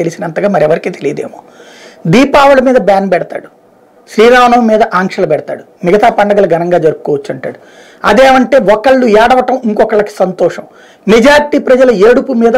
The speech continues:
మైనారిటీ ప్రజల ఓట్లు వస్తాయి అనేటువంటి మూర్ఖపు పాతకాలపు వాదాన్నే ఇప్పటికీ పట్టుకు, ఆ, సాగిపోయేటువంటి కాంగ్రెస్ పార్టీలో ఉన్నటువంటి వృద్ధ తరానికి సంబంధించినటువంటి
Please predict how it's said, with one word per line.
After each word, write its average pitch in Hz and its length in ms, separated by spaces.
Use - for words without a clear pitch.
మైనారిటీ 233 480
ప్రజల 208 220
ఓట్లు 208 280
వస్తాయి 196 380
అనేటువంటి 185 480
మూర్ఖపు 269 680
పాతకాలపు 247 680
వాదాన్నే 220 540
ఇప్పటికీ 262 400
పట్టుకు, 214 480
ఆ, 196 120
సాగిపోయేటువంటి 208 920
కాంగ్రెస్ 220 420
పార్టీలో 196 380
ఉన్నటువంటి 175 400
వృద్ధ 208 240
తరానికి 226 560
సంబంధించినటువంటి 190 840